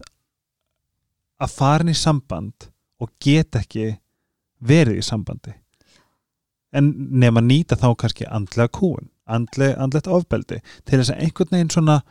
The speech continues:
lifa af eða vera, þú veist, það er ekki, þú veist,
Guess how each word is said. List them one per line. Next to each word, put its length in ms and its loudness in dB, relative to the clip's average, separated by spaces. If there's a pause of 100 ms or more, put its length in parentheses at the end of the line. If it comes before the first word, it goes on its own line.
(380)
lifa 520 0
af 500 0
eða 240 0
vera, 420 2
þú 140 2
veist, 200 -2 (180)
það 220 -2 (160)
er 280 4
ekki, 400 -2 (320)
þú 80 -4
veist, 220 -4